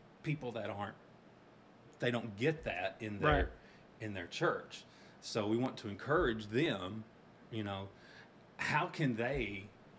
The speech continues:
Speaker 1: if they're in that kind of a situation, what are some things that they can do to kind of get something started to where maybe there is some seriousness taken to go
Speaker 2: Yeah.
Speaker 1: deeper in?
Speaker 2: So, so first off, you know, when you're listening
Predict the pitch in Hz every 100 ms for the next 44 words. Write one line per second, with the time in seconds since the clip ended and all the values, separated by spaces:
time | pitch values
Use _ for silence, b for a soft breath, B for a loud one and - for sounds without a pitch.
0 | - - 117 - 127 120 123 131 127 113
1 | - 107 98 90 - 107 - 113 117 -
2 | 110 110 - 117 131 143 123 110 113 113
3 | - - 120 117 107 92 92 127 104 85
4 | 85 - b b b b b - - -
5 | - - 113 127 110 107 113 - 113 101
6 | 107 - 113 110 98 95 92 - - -
7 | - 113 110 98 101 101 98 90 104 101
8 | 120 - 113 95 85 - - - 139 139
9 | 113 - 101 - 117 95 98 95 110 175
10 | 185 240 113 110 - 87 - 104 90 85
11 | - - - 220 208 208 - 208 - 226
12 | 277 - 170 147 147 - - - - 185
13 | 170 156 156 - 165 175 185 185 165 175
14 | 180 233 214 190 180